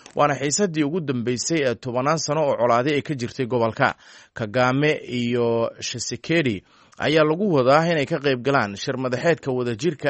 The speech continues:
ah ee ka dhacaya magaalada Dar es Salaam ee dalka Tanzania, kaasi oo isugu imaanayaan siddeed dal ee xubnaha ka ah ururka bulshada Bariga Afrika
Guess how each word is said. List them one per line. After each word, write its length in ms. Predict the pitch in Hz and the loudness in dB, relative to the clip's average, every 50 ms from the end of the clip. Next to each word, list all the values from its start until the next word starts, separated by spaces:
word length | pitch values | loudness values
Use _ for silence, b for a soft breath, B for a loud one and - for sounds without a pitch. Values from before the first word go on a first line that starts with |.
| 135 147 | 2 2
ah 60 | 143 131 | 2 0
ee 40 | 127 | -2
ka 120 | - - 160 | 0 -2 0
dhacaya 360 | 156 135 117 123 143 160 156 | 2 4 4 4 4 2 0
magaalada 520 | 147 135 117 123 123 139 156 151 143 131 | 0 0 0 0 2 2 2 2 0 0
Dar 220 | 107 104 127 123 120 | 0 2 2 2 2
es 140 | 113 - | 0 -2
Salaam 300 | - 143 143 147 139 127 | 0 0 2 2 2 2
ee 100 | 127 127 | 0 0
dalka 300 | 127 123 147 147 131 139 131 | 0 0 0 0 -2 -4 -8
Tanzania, 720 | - 131 127 120 113 120 131 139 156 165 147 113 95 95 B B B B B B B B | -6 -6 -6 -4 -2 0 0 0 0 0 0 0 -2 -4 B B B B B B B B
kaasi 360 | B 131 135 147 143 - 196 | B 0 2 2 2 2 2
oo 120 | 175 156 147 | 2 4 2
isugu 340 | 139 120 - - 139 156 165 | 2 -2 -6 -6 -2 -2 -2
imaanayaan 640 | 156 151 147 147 151 143 139 143 139 127 110 98 | 0 0 2 2 2 2 2 2 2 2 0 -2
siddeed 460 | 95 - - 127 127 156 156 139 113 110 110 | -4 -8 -8 -6 -2 -2 -2 -2 -4 -4 -2
dal 240 | 117 147 156 151 - | 2 2 2 2 0
ee 320 | - 104 110 117 127 131 127 113 - | -2 -2 0 0 0 0 0 -2 -4
xubnaha 380 | 127 131 135 175 170 156 147 | -6 -2 0 0 0 2 0
ka 140 | 139 - 175 143 | 0 0 0 0
ah 140 | 143 135 131 - | 0 0 -2 -2
ururka 480 | - 170 165 160 139 - - 143 131 123 | -2 -2 -2 -2 -4 -4 -2 -2 -2 -2
bulshada 500 | 113 123 131 - - 175 165 143 143 117 | -2 -4 -6 -4 -2 -2 0 0 0 0
Bariga 440 | 104 143 165 160 147 120 135 131 | 2 2 2 4 2 2 2 2
Afrika 480 | - 165 - - 139 - - 123 92 85 | 2 0 -2 -2 -6 -4 -2 -2 -4 -4